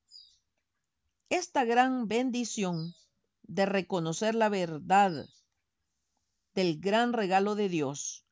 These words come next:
enviar a su Hijo a tomar nuestro lugar de pecado en la cruz. Esta preciosa verdad que nos hace libres de las cadenas del pecado, nos da autoridad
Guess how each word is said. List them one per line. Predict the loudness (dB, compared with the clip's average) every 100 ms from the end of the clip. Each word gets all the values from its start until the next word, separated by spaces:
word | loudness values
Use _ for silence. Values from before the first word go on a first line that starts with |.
| -6
enviar | -4 -2 0 0
a | 0
su | -2 -4
Hijo | -4 -6 -8
a | -6
tomar | -4 -2 0 2 0 -2 -8 _ _ _
nuestro | -4 -4 -2 -2
lugar | 0 2 2 2
de | 0 -4
pecado | -4 2 4 4 2
en | 0 -2
la | -2
cruz. | -2 -2 -4 -10 -16 -18 _ _ _ _ -20 -20 -20 _ _ _ _ _ _ -2
Esta | 2 2 0 0 0
preciosa | 0 -4 -2 -2 0 0
verdad | 0 -2 4 6 6 4 -4 _ _ _ _
que | -6
nos | -4 -2
hace | -2 0 -2
libres | 0 -2 -2 -2 -2
de | -2
las | -4 -4
cadenas | -4 -2 -2 -2
del | -4 -4
pecado, | -6 -2 2 4 4 0 -4 _ _ _ _
nos | -6 -4 -4
da | 0 2
autoridad | 0 -2 -2 0 0 4 4 4 0